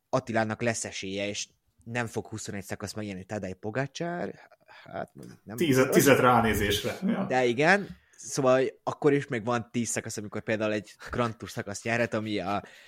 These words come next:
Speaker 1: magyar kerékpársport talán még Blankánál is nagyobb sikere lenne például, és akkor amúgy egy hónap múlva itt fogunk ülni, hogy ez egy csávó, ez szobrot kaphat. És Attila ezen a szinten van, és amikor most kritizálunk, és nem tudom, hogy hallgat-e minket, hogy ezek ilyen pozitív,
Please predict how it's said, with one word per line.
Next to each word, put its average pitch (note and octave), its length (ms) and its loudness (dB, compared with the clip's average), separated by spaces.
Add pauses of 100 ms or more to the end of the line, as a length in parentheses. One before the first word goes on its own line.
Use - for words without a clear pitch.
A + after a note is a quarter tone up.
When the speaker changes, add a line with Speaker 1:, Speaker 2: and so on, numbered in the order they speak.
(320)
Speaker 1:
magyar A2 340 0
kerékpársport G#2 760 -2 (560)
talán A2+ 260 2
még G#2+ 160 -2
Blankánál G2+ 500 -2
is F#2 120 -8
nagyobb F2+ 220 -8
sikere F2 360 -6
lenne F#2 280 -6
például, G2 480 -2
és G#2 140 -4
akkor G#2+ 200 -6
amúgy G2+ 220 -4 (100)
egy A#2+ 160 2
hónap A2 200 0
múlva G#2+ 160 2
itt G#2+ 100 0
fogunk G2+ 300 -6
ülni, G#2 200 -4
hogy G#2 120 -2
ez G2+ 140 -4
egy G#2 100 -6
csávó, F#2 420 -4
ez F#2+ 200 -8 (200)
szobrot F2+ 500 -8
kaphat. A2 480 -4 (300)
És - 120 -8
Attila A#2+ 280 2
ezen B2 160 2
a A#2+ 40 0
szinten A#2 320 -4
van, A2+ 80 -2
és A2 100 -4
amikor G#2+ 180 -10
most A2 180 -4
kritizálunk, A#2 500 0
és G2 80 -12
nem G2+ 100 -12
tudom, G2 180 -8
hogy - 100 -6
hallgat-e A2+ 260 0
minket, A2+ 260 -6
hogy A2+ 120 -2
ezek A2 240 -2
ilyen A#2 240 -4
pozitív, B2+ 400 0